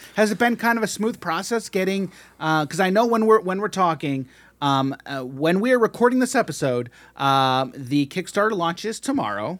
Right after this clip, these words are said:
Okay. When this goes live, when this goes live, um, we, uh, the Kickstarter will have been out for about a week or so. Um, so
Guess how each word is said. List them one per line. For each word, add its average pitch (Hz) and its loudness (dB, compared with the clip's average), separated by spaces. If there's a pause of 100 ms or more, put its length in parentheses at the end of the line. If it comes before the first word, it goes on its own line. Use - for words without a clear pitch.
Okay. 127 -4 (220)
When 156 0
this 170 0
goes 170 2
live, 185 -2
when 131 -6
this 127 -6
goes 190 2
live, 180 0 (340)
um, 135 2
we, 151 2
uh, 147 0
the 139 0
Kickstarter 190 -4
will 180 0
have 170 -2
been 170 -2
out 170 0
for 165 -2
about 147 -2
a 214 0
week 156 -4
or 127 -6
so. 127 -6 (480)
Um, 123 -2 (340)
so 185 2